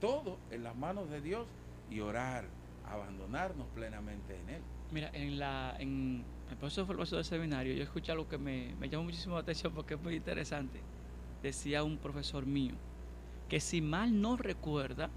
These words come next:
Speaker 2: si mal no recuerdo, creo que es Monseñor Amable, creo que fue que nos dijo un día en clase, "Los problemas son problemas porque tienen solución.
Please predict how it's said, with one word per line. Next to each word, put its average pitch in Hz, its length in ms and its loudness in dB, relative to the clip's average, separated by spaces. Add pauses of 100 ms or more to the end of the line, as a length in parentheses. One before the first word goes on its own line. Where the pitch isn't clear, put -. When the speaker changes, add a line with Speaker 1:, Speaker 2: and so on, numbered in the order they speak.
(160)
Speaker 2:
si - 160 0
mal 170 240 4
no 185 120 2
recuerdo, 139 600 0 (580)
creo 160 280 0
que 147 380 0 (340)
es 156 480 0 (200)
Monseñor 139 520 2
Amable, 117 560 0 (520)
creo 135 180 2
que 135 80 -2
fue 151 140 -4
que 151 80 -2
nos 147 180 2
dijo 139 160 0
un 139 100 2
día 135 100 2
en 123 100 0
clase, - 340 -6 (800)
"Los 196 220 8
problemas 208 840 6
son 196 300 0
problemas 190 440 4
porque 151 220 -2
tienen 147 200 0
solución. - 380 -4